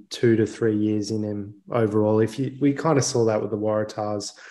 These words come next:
He won it in his second season with them, then made a really good run of things with the Wallabies,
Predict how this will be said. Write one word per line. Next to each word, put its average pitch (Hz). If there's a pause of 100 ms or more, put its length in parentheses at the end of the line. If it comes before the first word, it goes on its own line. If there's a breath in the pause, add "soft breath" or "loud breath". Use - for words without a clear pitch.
(500 loud breath)
He 127
won 120
it 113
in 110
his 107
second 110
season 107
with 104
them, 107 (440 loud breath)
then 123
made 117
a 110
really 113
good 110
run 110
of 110
things 110
with 110
the 110
Wallabies, 107